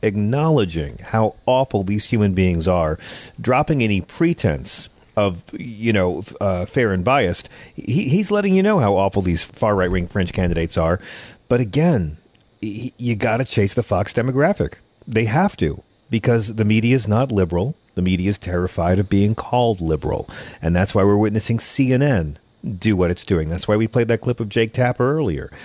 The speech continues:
I mean, this is what makes Chuck Todd infuriate so many people. It's like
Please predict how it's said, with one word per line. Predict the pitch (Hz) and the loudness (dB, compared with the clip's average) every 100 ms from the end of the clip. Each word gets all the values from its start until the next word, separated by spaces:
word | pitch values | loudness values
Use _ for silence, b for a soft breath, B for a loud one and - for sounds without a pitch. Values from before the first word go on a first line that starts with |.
| B B | B B
I | - | -2
mean, | 95 95 90 | 2 2 0
this | 110 147 | -2 0
is | 120 113 | -2 -2
what | 123 117 | -2 -2
makes | 120 120 - | -2 -4 -8
Chuck | - 123 - | -6 -4 -2
Todd | 113 123 113 - _ - - - - | -2 0 -2 -10 _ -20 -20 -20 -18
infuriate | 113 - 131 - 143 196 117 85 85 | -14 -6 -4 0 2 2 2 0 0
so | 123 | -2
many | 120 113 | 0 -2
people. | 104 175 135 71 52 | -2 -2 -2 -4 -4
It's | - | -2
like | 110 110 | 0 0